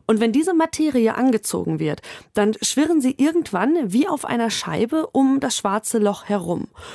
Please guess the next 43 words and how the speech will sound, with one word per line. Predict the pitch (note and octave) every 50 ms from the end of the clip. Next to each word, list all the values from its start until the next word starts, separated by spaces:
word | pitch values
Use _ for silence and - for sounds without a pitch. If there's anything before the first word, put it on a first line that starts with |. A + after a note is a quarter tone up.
| - -
Und | - - G#3 G3+
je | G#3+ A3
näher | A3+ C4 D4+ E4 D4+
die | B3+ B3+
Materie | A#3 A3 A3 - - E4 G4 E4+ A#3 F3 D#3+ D3+
an | - F3 E3+
das | D#3+ -
schwarze | - D#3 D3+ D#3 - - E3+
Loch | F3 - F3 - -
kommt, | - - G#3 A#3 C#4+ C#4+ - - - - - -
desto | A#3 B3 - - A3+
näher | G3+ G3 G#3 A#3 C#4 D#4 E4+ -
kommen | - - C4+ C4+ C#4 C4+
sich | A#3+ C4 - - -
auch | - A3+ G#3
all | - - A#3 C4+ C#4
diese | C#4 C#4+ A#3+ B3+ A3+
ganzen | A3+ A3 A#3+ A#3+ - - A3+ G#3+ - _
Teilchen | - - - B3 D4 E4+ F#4 F4 - - - D#3 E3+ A3+ C#4+ - - - - - -
und | - - A3+ A3
dabei | A3 B3 C#4 D4+ D#4
entsteht | D4 C4+ B3 - - - B3 A#3+ - F#3+ F#3
Reibung. | F3+ F#3 F#3+ F3+ - - D2 F2 - - - - - - - -
Und | - G#3
die | G#3+ A3
Reibung | - - C4 C#4+ D4+ E4+ D#4+ C#4 A3+
wird | A#3+ A#3+ - - _ _ _ _ -
immer | C4+ D4 D#4+ D#4+ D4
stärker, | - - - E3 E3+ G#3 B3+ - D#4+ E4
je | E4 B3+ A3 G#3 G#3
näher | A#3 C#4 D4 C#4
diese | B3 A3+ A3 G3+
Teilchen | - - F3 F#3 B3 C4 - - D#4+ C#4+
dem | C#4 B3+
schwarzen | - - A#3+ A3 A#3 - - A#3
Loch | G#3 F3+ F3+ G3 F#3+ - -
kommen. | - - D3+ D3+ F#3 B3 D4 C#4
Und | G3+ - -
dabei | F#3 F3+ B3 - E4+ E4+ F4 E4+ - - - - - -
heizen | - A3+ C4 C4 - D#4 D4
sich | B3+ C4 -
diese | - B3+ A#3 A3+
Teilchen | - - A#3 A3+ G#3+ - - G#3+ G#3+